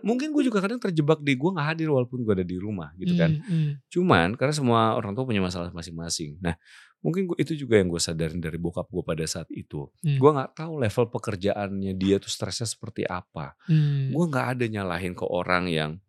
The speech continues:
Speaker 1: misalnya bokap harus kerja, "Oh, kamu sibuk kerja." Enggak sih. Kadang-kadang kan kerja, muatan kerja orang beda. Mungkin bokap gue pada saat dia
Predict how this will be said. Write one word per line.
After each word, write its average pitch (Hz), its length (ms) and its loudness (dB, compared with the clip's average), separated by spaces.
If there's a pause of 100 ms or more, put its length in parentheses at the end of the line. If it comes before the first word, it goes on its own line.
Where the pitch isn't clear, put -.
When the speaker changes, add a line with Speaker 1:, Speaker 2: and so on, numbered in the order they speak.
(300)
Speaker 1:
misalnya 92 260 4
bokap 95 240 4
harus - 220 -6
kerja, 90 320 2
"Oh, 302 160 0
kamu 294 180 6
sibuk 269 240 0
kerja." 233 300 4
Enggak 127 400 0
sih. 80 240 -10 (560)
Kadang-kadang 175 400 4
kan 220 100 -4
kerja, 175 300 2
muatan 160 320 -2
kerja 143 240 0
orang 156 240 0
beda. 107 320 6
Mungkin 156 240 -4
bokap 139 240 -2
gue 135 240 6
pada 123 240 2
saat - 320 0
dia 95 480 4